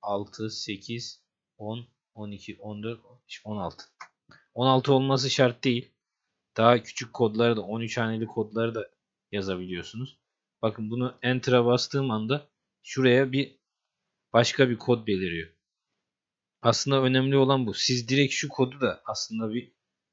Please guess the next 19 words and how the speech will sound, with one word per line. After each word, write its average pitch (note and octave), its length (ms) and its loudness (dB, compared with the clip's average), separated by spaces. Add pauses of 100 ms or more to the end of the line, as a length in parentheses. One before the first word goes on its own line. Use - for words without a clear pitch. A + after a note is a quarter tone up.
(180)
e, G#2 240 -4
kod B2 300 2 (300)
fontuyla A#2 720 2 (240)
yazıp A2+ 480 0 (380)
mesela G#2+ 400 -4 (640)
bu A#2 100 6
arada B2 300 6
bir B2 80 0
font C3 380 0
da A#2 120 8
vereceğim. A#2 360 0
O A2+ 60 -2
fontu A2+ 380 -4
da A#2+ 200 0
yüklemeniz G2 580 -12
lazım. A2 460 -6
Barkodun G#2 480 -4
fontunun G#2 500 -12
oluş-, G2 300 -8